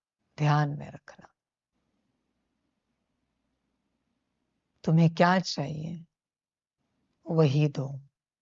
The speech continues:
क्या चाहते हो? खुशी ना, तो खुशी देनी पड़ेगी अपनी स्थिति से।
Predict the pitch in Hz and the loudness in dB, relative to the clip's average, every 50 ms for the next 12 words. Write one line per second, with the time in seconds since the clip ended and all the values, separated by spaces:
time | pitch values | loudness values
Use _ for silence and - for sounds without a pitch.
0 | _ _ _ _ _ _ _ _ _ _ _ _ _ _ _ _ _ _ _ _ | _ _ _ _ _ _ _ _ _ _ _ _ _ _ _ _ _ _ _ _
1 | _ _ _ _ _ _ _ _ _ _ _ _ _ _ - - 190 196 202 170 | _ _ _ _ _ _ _ _ _ _ _ _ _ _ -4 -2 0 0 0 -2
2 | - - 139 139 143 - - - 156 - - 156 - - - 156 135 139 147 147 | -4 -6 -8 -10 -12 -14 -16 -18 -16 -12 -10 -8 -8 -8 -8 -10 -12 -12 -12 -14
3 | 160 156 - _ _ _ _ _ _ - 160 - 165 156 - - 170 156 165 170 | -14 -16 -18 _ _ _ _ _ _ -16 -8 -4 -4 -2 -2 -2 0 0 0 0
4 | 185 214 233 - - 170 165 156 156 - - _ _ _ _ _ _ _ _ _ | 0 -2 -4 -4 -4 -4 -4 -4 -6 -8 -12 _ _ _ _ _ _ _ _ _
5 | _ _ _ _ _ _ _ - 170 156 - 175 165 165 165 - - 156 - - | _ _ _ _ _ _ _ -2 -2 0 2 2 2 2 0 -2 -6 -10 -10 -10
6 | 180 165 - - - | -12 -12 -12 -16 -20